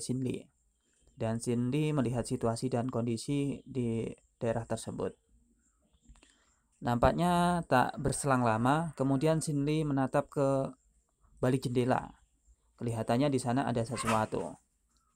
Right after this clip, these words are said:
Dan Shin Lee sebenarnya cukup bingung karena di sana ada dua orang yang kelihatannya membawa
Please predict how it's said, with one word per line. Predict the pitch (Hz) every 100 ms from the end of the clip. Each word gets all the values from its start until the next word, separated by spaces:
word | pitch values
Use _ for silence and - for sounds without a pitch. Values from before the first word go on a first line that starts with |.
| _ _ _ _ _ _ _ _ _ 254 - - - - - - - -
Dan | 139 143 147 156 139
Shin | 180 165
Lee | 165 190 190 180 -
sebenarnya | - - - 135 143 175 165
cukup | - 131 120
bingung | 120 120 131 156 -
karena | - 127 151
di | 143
sana | 131 139 135
ada | 131
dua | 127 131 135
orang | 147 151
yang | 147 135 135 131
kelihatannya | - 135 127 120 143 160
membawa | 151 131 123 123 120 117 120